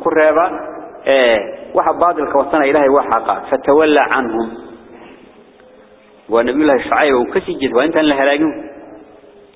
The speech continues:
مركي هلك جارنا ويدهن كمرد حيث إن البحران يدين تقص الله وطن،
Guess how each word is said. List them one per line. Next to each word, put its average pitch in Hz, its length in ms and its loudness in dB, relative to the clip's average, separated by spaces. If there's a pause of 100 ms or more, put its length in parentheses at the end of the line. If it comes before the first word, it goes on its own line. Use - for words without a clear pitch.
(120)
مركي 147 220 0
هلك 175 260 0
جارنا 139 460 0
ويدهن 131 420 0
كمرد 160 380 -2
حيث 127 300 -4
إن 147 140 0
البحران 147 480 0
يدين 143 400 0
تقص 156 280 -4
الله 131 200 2
وطن، 151 300 0